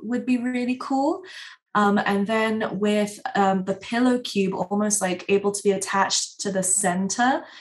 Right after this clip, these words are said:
um, at the top, s-, in the middle, so that the dogs can lay with their heads on the pillow. So it's like a bed, but with a pillow cube attachment to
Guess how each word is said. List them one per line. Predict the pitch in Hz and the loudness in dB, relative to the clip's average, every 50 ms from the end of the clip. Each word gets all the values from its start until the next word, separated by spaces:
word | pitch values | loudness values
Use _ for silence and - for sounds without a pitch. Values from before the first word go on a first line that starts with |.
| - - - - - _ | -20 -20 -20 -20 -4 _
um, | 196 190 190 185 190 196 - | 2 4 4 4 4 4 2
at | - - - | 2 0 0
the | 180 175 | -2 -4
top, | - - - 190 190 214 269 262 - - - - | -6 -4 2 4 6 6 6 6 4 -4 -10 -2
s-, | - - - - | 0 0 2 2
in | - 196 190 - 190 190 190 | 2 0 2 2 2 4 4
the | 196 | 4
middle, | 190 175 170 180 196 208 233 247 | 4 4 2 2 0 0 0 2
so | 247 - - 214 202 196 | 2 2 2 2 2 4
that | 196 190 185 - - - | 6 6 4 4 2 -2
the | - 190 | -8 -4
dogs | - 196 196 202 202 196 190 - | 0 2 4 4 4 4 2 -2
can | - - 196 185 | -4 -2 -2 0
lay | 180 185 190 | 0 0 0
with | 185 185 185 | -2 -2 -2
their | 185 180 180 175 | -2 -2 -2 -2
heads | - - - - 180 175 190 214 220 208 - - - - - _ _ - | -4 -8 -6 -4 -2 0 0 0 0 -2 -4 -6 -6 -8 -14 _ _ -4
on | 170 170 170 175 180 190 190 202 233 233 - _ _ _ _ _ _ - | 0 2 2 2 2 2 0 0 0 -2 -6 _ _ _ _ _ _ -6
the | 240 | -6
pillow. | 240 - 254 254 254 262 262 269 269 285 294 285 - - - | -4 -2 0 2 4 4 4 4 4 2 2 0 -6 -14 -4
So | - - 240 226 | -2 0 2 2
it's | 214 - | 4 4
like | 240 240 240 - | 2 2 2 2
a | - 214 196 | 2 2 2
bed, | 185 185 190 185 185 196 220 220 - - | 2 2 4 6 6 6 4 2 0 0
but | 196 185 - | -2 0 2
with | 202 202 196 | 0 0 0
a | 196 | -2
pillow | - - 208 208 208 208 208 202 | -4 -2 -2 0 2 2 2 0
cube | 202 - 202 185 | 0 -4 -2 -2
attachment | 190 190 - - - - - - - - - 247 240 - 254 | -2 -2 -2 -4 -4 -4 -4 -4 -4 -2 -2 -4 -4 -4 -10
to | - | -14